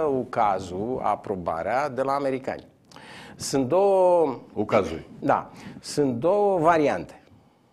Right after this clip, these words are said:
Speaker 1: Ne iese manțogăria la alegeri, cu precădere la europarlamentare, sufrageria.
Speaker 2: Mhm.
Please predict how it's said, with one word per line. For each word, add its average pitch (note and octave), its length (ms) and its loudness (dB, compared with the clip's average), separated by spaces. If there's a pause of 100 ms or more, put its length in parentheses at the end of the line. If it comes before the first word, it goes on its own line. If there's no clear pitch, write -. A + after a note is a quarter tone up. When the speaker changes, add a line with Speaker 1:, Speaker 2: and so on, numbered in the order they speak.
(500)
Speaker 1:
Ne B2 180 0
iese F#3 220 4
manțogăria C3+ 680 2
la B2 120 4
alegeri, F#2+ 580 -2 (880)
cu - 100 -10
precădere B2 520 0
la A#2+ 100 2
europarlamentare, G2 1040 -2 (1500)
sufrageria. E3 680 0 (180)
Speaker 2:
Mhm. F#2 480 -6